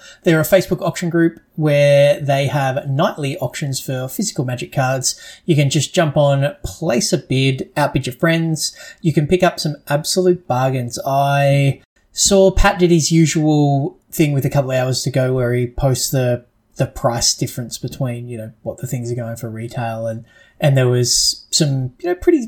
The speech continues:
pretty spicy cards going for, like, half price or two thirds of the, the asking price. So you can pick up some absolute bargains over at J P M T G Bazaar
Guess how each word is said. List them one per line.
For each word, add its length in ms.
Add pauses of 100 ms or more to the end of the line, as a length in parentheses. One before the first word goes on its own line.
pretty 220
spicy 340
cards 360
going 260
for, 140
like, 380
half 280
price 400
or 420 (120)
two 160
thirds 340
of 120
the, 360
the 60
asking 340
price. 240
So 60
you 40
can 80
pick 120
up 100
some 140
absolute 440
bargains 560 (380)
over 500
at 360
J 240
P 400
M 160
T 160
G 180
Bazaar 560